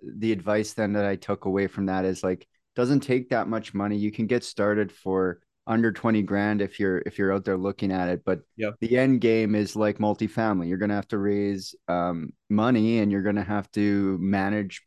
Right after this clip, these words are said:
Speaker 1: property. Like, it, the, the game never changes.
Speaker 2: Yeah.
Speaker 1: Either it's a small rental on a corner street or a huge ranch subdivision. You're gonna have to raise money. You're gonna have to be responsible.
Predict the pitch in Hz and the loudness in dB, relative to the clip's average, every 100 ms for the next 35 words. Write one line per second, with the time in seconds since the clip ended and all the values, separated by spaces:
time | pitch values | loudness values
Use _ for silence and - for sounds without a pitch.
0 | - 110 135 143 90 87 85 87 95 87 | -2 0 0 0 -4 -4 -4 -6 -6 -2
1 | 104 95 104 117 127 123 117 117 - 110 | 0 0 2 4 6 4 2 0 0 0
2 | 92 87 87 - _ - 113 104 104 - | 0 -4 -8 -16 _ 0 2 4 2 -2
3 | _ _ 98 - 127 123 107 117 117 123 | _ _ -4 2 4 4 4 2 2 2
4 | 113 104 98 - 113 113 104 - 110 113 | 2 0 -2 -2 0 0 -2 -2 0 0
5 | - 95 90 87 - _ _ _ 123 123 | -2 -2 -2 -4 -12 _ _ _ 2 2
6 | 117 98 110 113 113 - - 113 107 107 | 2 2 2 4 2 -2 0 0 0 0
7 | 107 98 113 110 - _ - 95 104 110 | 0 0 -2 -4 -8 _ -8 -2 2 2
8 | 113 143 151 151 131 117 117 123 - _ | 2 2 4 2 0 0 -2 -6 -12 _
9 | - 92 104 110 117 - 101 120 113 - | -4 0 2 2 0 -2 -2 0 0 -2
10 | 104 98 101 98 104 104 | -2 -2 -4 -4 -4 -4